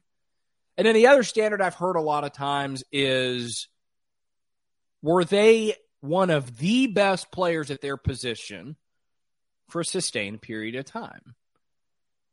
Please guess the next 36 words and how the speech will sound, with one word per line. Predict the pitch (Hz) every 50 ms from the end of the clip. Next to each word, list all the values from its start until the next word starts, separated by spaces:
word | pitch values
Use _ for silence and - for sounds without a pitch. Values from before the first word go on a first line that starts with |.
| _ _ _
You | - 135
know, | 143
we're | 165 180
talking | 170 175 170 175 175
about | 170 156 143 135
Derrick | 156 170 170 151 -
Henry | - 190 196 180 147
potentially | 127 - 123 - 123 120 117 - 120 113
being | 107 117 113 110
a | 107
Hall | 107 107 107 104
of | 101 -
Famer. | 104 95 90 85 87 90 110 135 143 - _ _ _ _ _ _ _ _
Uh, | 107 104 104 - 113
that's | 123 135 151 151 - 165
a | 151
yes | 147 139 180 196 139 - - -
for | - - 101 90 87
him. | 85 - - - - _ _
He | _ 113 127
has | 127 135 139 139
been | 143 143 147 143
one | 139 143 147 156
of | 156 147
the | 147 156 165
best | 143 110 - 147 160 180 196 - -
players | - 156 151 147 151 147 139
at | 139 127
his | 127 156 156 -
position | - 180 151 110 120 117 110 - - 107 107 104 110 - _ _ _ _ _ _ _ _
for | - 147 147
a | 143 139
sustained | - - 147 - - - 123 120 120 117
period | 113 113 107 104 104 101
of | 117 113
time. | - - 214 180 101 - - - 123